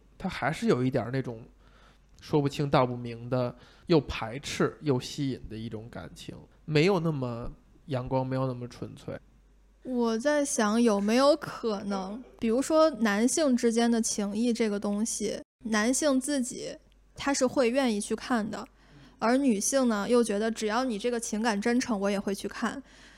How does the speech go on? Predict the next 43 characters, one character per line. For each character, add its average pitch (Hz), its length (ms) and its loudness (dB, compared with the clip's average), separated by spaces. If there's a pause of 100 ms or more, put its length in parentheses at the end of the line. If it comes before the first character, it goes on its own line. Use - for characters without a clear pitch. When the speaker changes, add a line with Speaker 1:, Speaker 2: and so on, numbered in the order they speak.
(140)
Speaker 2:
但 285 180 4
是 285 160 -2
对， 247 440 6
如 247 120 2
果 247 120 4
是 277 120 -2
女 240 220 2
性 269 200 2
之 254 140 0
间 254 160 2
的 254 80 2
情 202 380 -4
谊， 214 240 -4 (300)
Speaker 1:
男 127 160 2
的 139 40 -2
就 135 100 4
不 - 120 0
看 - 180 -2
了。 247 60 4
Speaker 2:
有 233 80 6
没 233 120 4
有 294 120 6
可 220 220 -2
能 220 200 -2
男 208 160 0
的 269 140 0
就 277 100 2
会 269 220 4
下 294 320 -2
意 285 140 -2
识 262 160 -4
的 254 100 2
预 285 220 -4
判， 247 420 -6 (200)
说 220 280 0
是， 214 380 -2 (320)
啊， 214 100 2
肯 214 260 0
定 254 180 2
没 220 180 2
有 247 180 4
什 233 160 -2
么 208 280 -4